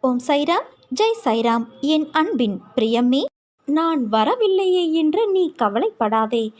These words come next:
நீ எவ்விதம் நினைக்கிறாயோ, அந்த விதத்தில் நான் உன்னிடம் வந்து கொண்டுதான் இருக்கிறேன். ஆனால்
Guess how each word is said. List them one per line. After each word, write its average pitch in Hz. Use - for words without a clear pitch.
நீ 240
எவ்விதம் 262
நினைக்கிறாயோ, 240
அந்த 202
விதத்தில் 240
நான் 349
உன்னிடம் 202
வந்து 208
கொண்டுதான் 254
இருக்கிறேன். 214
ஆனால் 214